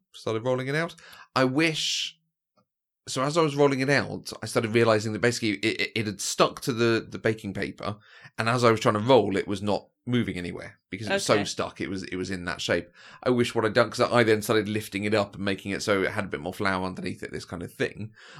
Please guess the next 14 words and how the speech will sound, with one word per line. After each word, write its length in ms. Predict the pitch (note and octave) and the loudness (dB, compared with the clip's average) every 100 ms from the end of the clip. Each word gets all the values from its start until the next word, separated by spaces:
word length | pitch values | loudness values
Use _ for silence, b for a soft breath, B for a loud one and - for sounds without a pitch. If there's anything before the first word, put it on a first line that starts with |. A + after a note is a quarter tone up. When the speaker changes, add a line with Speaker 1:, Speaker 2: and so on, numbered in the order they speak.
| B | B
Speaker 1:
I 100 | A2+ | 2
wish 240 | A2 G#2 | 2 0
I'd 160 | G#2 - | -2 -2
put 200 | A2 - | -4 -2
another 400 | G#2 G#2 A2 G#2 | -4 0 0 2
layer 380 | G#2+ G#2 G2+ G2 | 4 4 2 -2
of, 220 | G2 - - | -6 -8 -8
a 60 | A#2+ | -6
little 260 | G#2+ C#3 | 4 4
bit 100 | - | 4
of 60 | - | 0
flour 240 | A2+ F#2 | 0 0
on 80 | F2+ | -2
it, 100 | F#2+ | -4